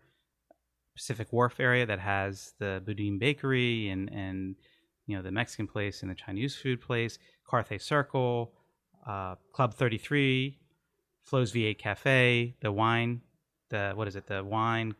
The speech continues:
the Wine Country Trattoria. Uh, that's in the park. Uh, you go outside of the park, you have, um, Napa Rose, Ralph Brennan's Jazz, Jazz Kitchen, Naples, uh, Tortilla Joe's, Steakhouse fifty-five, Goofy, Goofy's Kitchen. Tro-,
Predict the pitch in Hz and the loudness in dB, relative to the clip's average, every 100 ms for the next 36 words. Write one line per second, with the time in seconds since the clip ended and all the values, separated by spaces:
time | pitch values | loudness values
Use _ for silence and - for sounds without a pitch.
0 | - 104 _ - 123 120 123 - - - | -10 -12 _ -2 0 0 -4 -4 -16 -6
1 | 127 120 120 120 120 _ _ _ _ - | -2 0 0 -2 -6 _ _ _ _ -4
2 | 110 107 139 - 156 127 - 107 95 - | -2 2 2 4 4 4 2 -2 -2 -6
3 | 120 - 127 117 113 180 214 220 156 - | -10 -8 -4 2 4 4 4 2 0 -2
4 | 107 110 - 113 110 107 101 98 98 _ | -2 -2 -4 -4 -2 0 0 -2 -6 _
5 | _ _ _ _ - 107 98 92 92 _ | _ _ _ _ -8 -4 -4 -4 -8 _
6 | _ _ _ _ - 127 110 107 98 120 | _ _ _ _ -8 -2 -2 -2 0 2
7 | 117 110 110 110 - - - 127 107 - | 4 2 -2 -6 -14 -18 -20 -6 -4 -2
8 | 117 110 107 101 - - - 120 113 113 | -2 0 -2 -4 -8 -16 -4 0 2 2
9 | 117 117 - 131 117 - - - 113 104 | 0 -4 -4 0 0 0 -6 -4 -4 -2
10 | 113 113 113 107 104 98 _ _ _ _ | -2 -2 -4 -4 -6 -8 _ _ _ _
11 | - 98 95 92 - - 113 98 123 143 | -8 -4 -4 -6 -12 -4 -4 -2 0 4
12 | 127 123 - 117 104 - 104 - 143 127 | 4 2 -2 -4 -4 -10 -14 -2 2 2
13 | 120 113 101 - - 123 - 104 - 139 | 0 -4 -10 -14 -8 -6 -6 -8 -4 -4
14 | - 120 - 104 | -2 -4 -4 -8